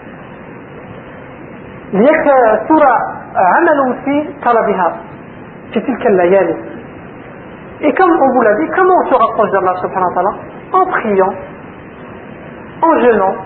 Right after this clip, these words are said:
que ce soit des jeûnes surérogatoires bien sûr, en faisant le dhikr,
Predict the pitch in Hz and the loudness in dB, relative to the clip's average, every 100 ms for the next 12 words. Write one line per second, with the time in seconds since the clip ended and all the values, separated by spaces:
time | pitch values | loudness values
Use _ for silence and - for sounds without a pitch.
0 | - - - - - - 208 185 202 208 | -14 -16 -16 -6 -4 2 2 2 0 2
1 | 180 180 185 220 - 202 208 208 220 214 | 2 2 2 2 2 2 2 0 -4 -6
2 | - - - - - - 330 339 302 240 | -6 -16 -16 -16 -14 0 2 4 4 4
3 | 190 214 | 4 0